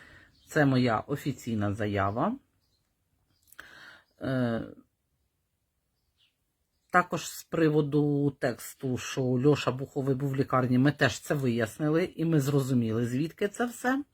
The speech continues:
Мені телефонували, але там була своя ситуація. Загалом, питання вирішено, і я всім кажу, що я туди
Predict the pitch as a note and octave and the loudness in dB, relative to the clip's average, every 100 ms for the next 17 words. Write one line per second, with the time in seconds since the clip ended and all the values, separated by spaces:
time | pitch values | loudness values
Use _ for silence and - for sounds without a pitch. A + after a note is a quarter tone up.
0 | _ _ _ _ _ _ _ _ _ _ | _ _ _ _ _ _ _ _ _ _
1 | _ _ _ A3 _ _ _ - - _ | _ _ _ -20 _ _ _ -20 -20 _
2 | - E3+ E3 F3 D#3+ D#3 D3+ - F#3 G3+ | -10 -2 0 2 2 4 4 4 -2 0
3 | E4+ D#4+ A3+ E3+ D#3 E3 D3 C3+ - C3+ | 2 6 6 6 2 -2 -2 -2 -2 -6
4 | - C#3 G#3 D4 - G3 E3 A2 _ _ | -6 -6 -6 -6 0 2 2 0 _ _
5 | _ _ _ _ _ _ _ _ - _ | _ _ _ _ _ _ _ _ -20 _
6 | _ D3 D#3 F3 F3 A2+ E2+ _ _ _ | _ 2 6 6 4 0 -6 _ _ _
7 | _ _ _ _ _ _ _ _ _ _ | _ _ _ _ _ _ _ _ _ _
8 | _ _ - D3+ E3 D3 C3+ F3+ B3 - | _ _ -6 2 4 4 4 4 2 0
9 | A3+ A3+ A3+ _ _ _ _ _ - - | 0 0 -2 _ _ _ _ _ -20 -20
10 | - - _ _ - D#3+ D#3 D3 C#3 C3 | -20 -20 _ _ -8 -2 0 2 2 0
11 | - _ _ _ _ _ _ - C#3+ C3+ | -4 _ _ _ _ _ _ -8 0 2
12 | A#2+ G#2 _ _ - - C3+ - A2+ E3 | 2 0 _ _ -14 -6 -4 -2 -4 -4
13 | A#3 - - D3 - _ - C3 B2+ F#3+ | -6 -8 -6 -6 -6 _ -6 0 2 2
14 | - _ _ F3+ E3+ F#3+ | -4 _ _ -6 -4 -4